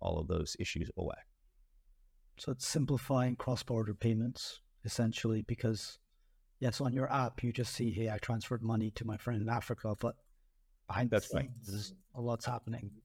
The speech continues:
Speaker 1: We, we tend to look at it through the lens of from my S A P dashboard, from my
Speaker 2: Yeah.
Speaker 1: S A P Oracle dashboard, or from my Kyriba
Speaker 2: Mm-hmm.
Speaker 1: dashboard, because we are ultimately working with other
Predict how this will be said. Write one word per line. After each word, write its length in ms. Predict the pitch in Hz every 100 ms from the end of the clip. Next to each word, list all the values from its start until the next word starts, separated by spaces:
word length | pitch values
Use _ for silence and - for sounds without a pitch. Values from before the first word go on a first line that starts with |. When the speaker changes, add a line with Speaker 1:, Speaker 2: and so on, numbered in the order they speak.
| _
Speaker 1:
We, 420 | 113 110 131 156 151
we 280 | 113 127 147
tend 300 | 143 135 117
to 60 |
look 200 | 117 113
at 60 | 110
it 160 | 110 -
through 120 | 107
the 60 |
lens 340 | 101 101 98 95
of 380 | 95 92 87 - _ - -
from 340 | - - 104 98
my 220 | 92 82
S 180 | 92 98
A 140 | 90
P 180 | - 87
dashboard, 640 | 78 73 - 127 143 185 - _ _ - _
from 140 | - 92
my 160 | 85
Speaker 2:
Yeah. 180 | 123 85
Speaker 1:
S 120 | -
A 40 | 95
P 120 | 90
Oracle 320 | 92 90 95
dashboard, 560 | 87 107 104 - 98 92
or 60 |
from 180 | 85 90
my 160 | 85 85
Kyriba 240 | - 82
Speaker 2:
Mm-hmm. 100 | 131
Speaker 1:
dashboard, 600 | 104 107 104 - 104 98
because 340 | 87 - 85 87
we 160 | 87
are 220 | 85 82 - - - - 113
ultimately 720 | 113 107 98 95 90 87 85
working 520 | 90 92 87 90 85
with 140 | 85 - -
other 160 | 87